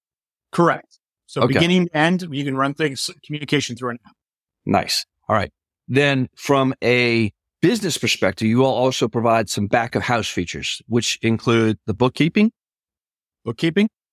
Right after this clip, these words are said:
Speaker 2: Okay, bookkeeping, the helping to hire people.
Speaker 1: Yep. So we have a staffing firm in-house.
Speaker 2: Okay. And then, of course, you all have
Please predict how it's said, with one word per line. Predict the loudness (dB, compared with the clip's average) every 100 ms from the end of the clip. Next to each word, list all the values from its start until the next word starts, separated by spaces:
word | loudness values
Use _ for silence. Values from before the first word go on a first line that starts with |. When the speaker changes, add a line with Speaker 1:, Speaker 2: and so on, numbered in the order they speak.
| _ _ -6
Speaker 2:
Okay, | -2 0 0
bookkeeping, | 0 0 0 2 0 -2 _ _
the | 0 0 0 _ _ _
helping | -2 0 2 2
to | 0
hire | -2 0 0 0
people. | 0 0 2 -2 _ _ _ _ _ -2
Speaker 1:
Yep. | -2 -2
So | -16 -12
we | -12 -12
have |
a | -12
staffing | -4 -2 -2 -2 -2
firm | 2 2 2
in-house. | 0 -2 -6 -12 -20 _ _ _ -2
Speaker 2:
Okay. | 0 0 -2 0
And | 2
then, | 4 2
of | 0
course, | 2 2 2 -2 -10 _ _ _
you | -2 2 4
all | 4 4 2 0 -4 -6
have | 0 2 2